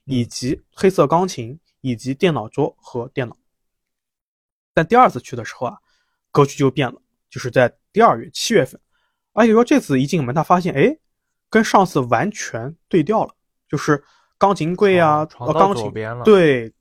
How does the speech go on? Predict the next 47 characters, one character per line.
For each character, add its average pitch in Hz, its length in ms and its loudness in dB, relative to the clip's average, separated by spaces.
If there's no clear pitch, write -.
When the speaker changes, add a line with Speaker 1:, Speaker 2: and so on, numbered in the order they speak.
Speaker 1:
床 - 240 0
到 190 120 6
左 113 220 -8
边 127 160 -6
了， 127 80 -2
然 117 140 -4
后 - 160 -6
钢 180 240 0
琴 131 260 -8
啊、 143 260 0
橱 - 220 -10
柜 170 260 2
啊， 127 180 2
全 - 300 -12
部 160 60 -4
到 180 120 2
右 226 220 0
边 - 160 -12
了。 - 160 -20
他 180 140 2
还 196 60 4
调 131 280 -4
笑 214 160 0
朋 131 160 -6
友 120 80 -8
呢， 110 140 -14
说 147 260 -2
：“你 123 80 -10
真 240 200 0
够 254 140 4
闲 120 340 -6
的， 139 140 0
没 117 160 -4
事 - 160 -4
把 117 180 -2
这 127 140 -4
个 120 260 2
家 180 200 2
具 180 200 0
还 127 200 2
对 190 220 2
调， - 380 0
不 - 80 -4
嫌 165 180 -2
费 196 220 0
劲 208 220 -2
啊。” 107 140 -12